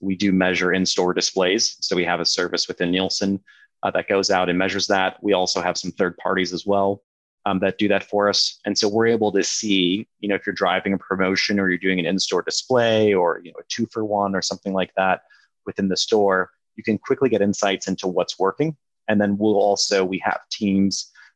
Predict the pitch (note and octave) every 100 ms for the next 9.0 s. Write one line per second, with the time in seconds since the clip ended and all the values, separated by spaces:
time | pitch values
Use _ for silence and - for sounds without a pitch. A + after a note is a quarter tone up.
0 | _ G#2 G2 B2+ B2+ B2 B2+ - B2 B2
1 | A#2 - A2+ G2+ G2+ - G#2 - G2 F2+
2 | F#2 F#2 - - _ _ _ A2 G2+ F#2+
3 | - - G#2+ G#2 F#2 F#2+ F2+ D#2 - -
4 | G2 F2+ F2 - F#2+ F#2 F2+ F2+ F2+ F2
5 | F2 E2+ E2+ - F#2 F2+ - - - F2+
6 | E2+ G2 F2+ F#2+ F#2 F#2+ F2+ F2+ - F#2+
7 | F#2 F2+ F2+ F#2 F2+ F2 E2 D#2+ F2 -
8 | E2+ E2+ F2+ F#2+ F#2 F2+ F#2 F2+ F2